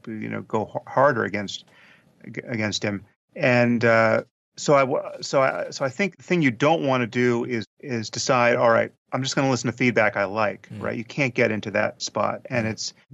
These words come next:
Speaker 1: it's easy to do that in, in this kind of forum because you'll just
Speaker 2: Right.
Speaker 1: select for it, especially if you become, and the other thing I, I certainly wouldn't wanna see happen to you is, you know, you shouldn't be someone who just focuses on, you know, this particular culture war issue.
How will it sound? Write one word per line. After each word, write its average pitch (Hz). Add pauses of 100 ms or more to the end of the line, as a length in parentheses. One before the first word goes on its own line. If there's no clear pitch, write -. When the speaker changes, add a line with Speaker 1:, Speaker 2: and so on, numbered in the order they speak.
(120)
Speaker 1:
it's 127
easy 123
to 101
do 113
that 101
in, 120
in 117
this 117
kind 107
of 104
forum 113
because 117
you'll 123
just 120
Speaker 2:
Right. -
Speaker 1:
select 123
for 113
it, 123
especially 170
if 135
you 131
become, 113 (380)
and 131
the 139
other 160
thing 131
I, 113 (340)
I 107
certainly 123
wouldn't 117
wanna 107
see 113
happen 107
to 123
you 151
is, 104 (460)
you 120
know, 110 (260)
you 147
shouldn't 156
be 120
someone 117
who 110
just 113
focuses 113
on, 104
you 120
know, 107
this 110
particular 113
culture 147
war 95
issue. -